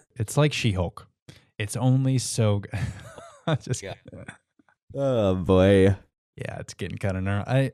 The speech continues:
Speaker 1: I, I know you're not too active on Facebook, but it's, um,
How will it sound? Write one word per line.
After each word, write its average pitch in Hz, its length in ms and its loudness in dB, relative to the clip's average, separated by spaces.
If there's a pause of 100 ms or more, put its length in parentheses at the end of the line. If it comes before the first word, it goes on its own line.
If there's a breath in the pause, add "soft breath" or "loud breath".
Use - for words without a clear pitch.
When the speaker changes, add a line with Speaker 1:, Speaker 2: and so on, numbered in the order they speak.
Speaker 1:
I, 131 240 0
I 127 160 0
know 131 80 4
you're 123 160 4
not 110 160 0
too 123 180 6
active 107 240 0
on 101 140 0
Facebook, 101 480 -2
but 90 180 -10 (440)
it's, 110 240 -6
um, 92 380 -4